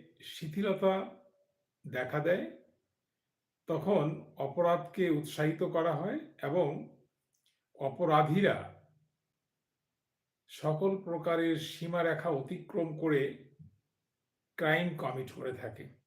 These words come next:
রাষ্ট্রের সাধারণ মানুষের জানমালের যে নিরাপত্তার জায়গা, সেটি বিঘ্নিত হয় এবং সেই প্রেক্ষিতে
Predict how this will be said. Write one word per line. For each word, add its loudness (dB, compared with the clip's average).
রাষ্ট্রের 0
সাধারণ 0
মানুষের -2
জানমালের 2
যে 0
নিরাপত্তার -2
জায়গা, -2
সেটি -6
বিঘ্নিত -2
হয় -2
এবং 2
সেই -4
প্রেক্ষিতে -2